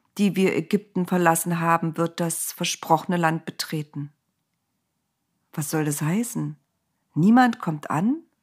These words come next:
"Doch", beschwichtigte Mose seinen Bruder. "Die jetzt noch Kinder sind und die, die erst noch geboren werden, sie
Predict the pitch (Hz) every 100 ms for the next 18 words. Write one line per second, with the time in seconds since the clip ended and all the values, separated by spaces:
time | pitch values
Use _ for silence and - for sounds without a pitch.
0 | _ _ _ _ _ _ _ _ _ -
1 | 135 151 160 - - - _ _ _ _
2 | _ _ 151 - 160 - 160 - 156 156
3 | 156 151 151 147 143 - 151 147 147 _
4 | _ _ _ _ _ _ _ _ - -
5 | - 208 185 226 - 220 208 - 202 214
6 | 151 151 165 - 165 - 185 202 208 -
7 | - _ 190 113 175 - 185 - 165 175
8 | 175 156 147 135 135 139 - _ _ -
9 | 196 202 196 -